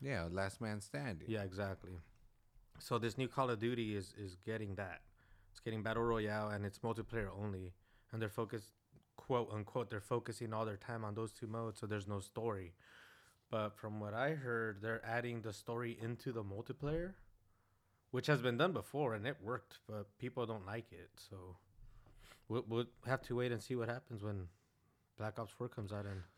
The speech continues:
Speaker 1: So you do a multiplayer round with people around the world.
Speaker 2: Mm-hmm.
Speaker 1: After that round, it goes to, like, a cutscene, and you do something by yourself?
Speaker 2: No, well, yeah, in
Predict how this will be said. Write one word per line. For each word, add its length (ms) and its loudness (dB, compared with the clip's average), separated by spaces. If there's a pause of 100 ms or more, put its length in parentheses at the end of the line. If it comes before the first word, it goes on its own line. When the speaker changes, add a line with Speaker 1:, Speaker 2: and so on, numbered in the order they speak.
(140)
Speaker 1:
So 240 6
you 220 8
do 520 10
a 100 10
multiplayer 1700 8 (500)
round 840 8 (420)
with 240 4
people 280 4
around 340 8
the 100 8
world. 580 12
Speaker 2:
Mm-hmm. 280 -2 (520)
Speaker 1:
After 340 8
that 240 10
round, 500 12
it 100 8
goes 220 12
to, 100 2
like, 140 8
a 80 2
cutscene, 840 6
and 140 4
you 80 6
do 400 6 (240)
something 360 -2
by 120 0
yourself? 720 4 (580)
Speaker 2:
No, 400 8
well, 380 12
yeah, 460 8
in 220 -2